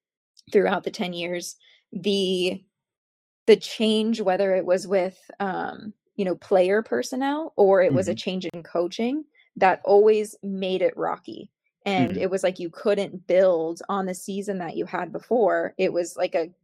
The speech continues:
Speaker 1: a clean slate, so to speak, but it wasn't in a good way.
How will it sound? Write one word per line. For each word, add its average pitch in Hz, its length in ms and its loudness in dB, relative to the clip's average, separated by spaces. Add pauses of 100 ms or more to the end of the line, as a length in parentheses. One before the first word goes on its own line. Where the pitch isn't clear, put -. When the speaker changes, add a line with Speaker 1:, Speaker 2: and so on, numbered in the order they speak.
(500)
Speaker 1:
a 196 100 0
clean 220 480 0
slate, 254 500 -2
so 180 140 0
to 165 80 -6
speak, 180 280 -6
but 180 120 4
it 165 100 0
wasn't 190 340 2
in 170 80 -10
a 147 80 -10
good 170 220 -6
way. 160 480 -4